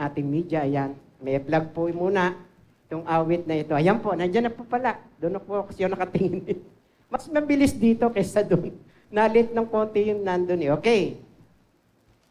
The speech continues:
Awitin ko na po ito para sa Panginoon. Yan.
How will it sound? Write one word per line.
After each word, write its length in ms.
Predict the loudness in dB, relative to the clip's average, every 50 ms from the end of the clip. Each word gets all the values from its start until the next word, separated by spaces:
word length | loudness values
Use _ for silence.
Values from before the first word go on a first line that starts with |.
| _ _ _ _ _ _ _ _ _ _ _ _ _ _ _ _ _ _ _ _ _ -20 -20 _ _ _ _ _ _ _ _ -20 -20 -20 _ _ _ _ _ -6 -4
Awitin 400 | -2 0 0 0 0 0 -2 -2
ko 80 | 0
na 160 | 0 0 -2
po 160 | -2 -4 -4 -6
ito 240 | -4 0 2 2 4 2 2 0 0
para 240 | 0 0 2 0 -2
sa 160 | -4 -6 -10
Panginoon. 680 | -8 -6 -6 -6 -4 -6 -8 -8 -6 -6 -4 -4 -4 -4 -6
Yan. 280 | -6 -6 -8 -8 -10